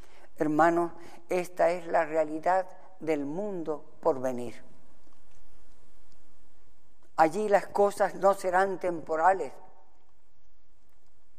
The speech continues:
Todas las cosas que se ofrecen son eternas, tanto la felicidad como la miseria.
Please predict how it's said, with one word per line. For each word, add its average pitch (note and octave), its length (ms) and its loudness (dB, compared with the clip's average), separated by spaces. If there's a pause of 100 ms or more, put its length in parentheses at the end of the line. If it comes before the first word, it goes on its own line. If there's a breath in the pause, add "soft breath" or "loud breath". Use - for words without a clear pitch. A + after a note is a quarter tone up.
(720 soft breath)
Todas A#3 320 12
las G#3 160 6
cosas A#3 480 6
que G#3 120 0
se F#3+ 160 0
ofrecen A3+ 640 4
son A#3 420 0 (280)
eternas, A3 720 8 (760 soft breath)
tanto B3 400 10
la G#3+ 140 6
felicidad G3+ 720 6
como A#3 240 4
la A#3 100 8
miseria. A3 640 4